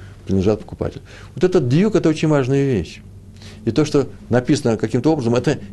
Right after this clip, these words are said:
не просто написано, ну, такой случай, нет, это написано только для этого случая. А все остальное, значит, если не так, то и закон будет другой. То же самое и здесь. Смотрите, что на-, написано. Нет, не надо делать такого логического вывода.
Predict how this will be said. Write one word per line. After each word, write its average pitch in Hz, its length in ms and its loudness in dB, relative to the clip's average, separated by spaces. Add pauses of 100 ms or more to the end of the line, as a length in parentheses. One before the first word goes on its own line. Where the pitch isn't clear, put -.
не 127 80 2
просто 196 300 0
написано, 180 460 0 (240)
ну, 208 60 0
такой 185 220 2
случай, 180 340 0
нет, 135 340 4
это 104 100 -4
написано 131 300 -2
только 160 140 0
для 156 140 4
этого 156 200 -2
случая. 143 460 -4 (400)
А 107 60 -6
все 135 120 2
остальное, 160 300 2
значит, 131 220 0
если 147 220 2
не 147 140 4
так, 269 360 -2 (280)
то - 80 0
и 220 40 2
закон 160 380 2
будет 107 120 2
другой. 92 340 2 (500)
То 180 100 4
же 180 60 2
самое 180 300 4
и 147 40 2
здесь. 104 380 0
Смотрите, 180 340 0
что - 120 -4
на-, 110 160 0
написано. - 480 -4 (960)
Нет, 156 500 4 (420)
не 135 160 4
надо 160 480 2 (100)
делать 151 300 2
такого 151 280 2
логического 139 500 2
вывода. 104 500 4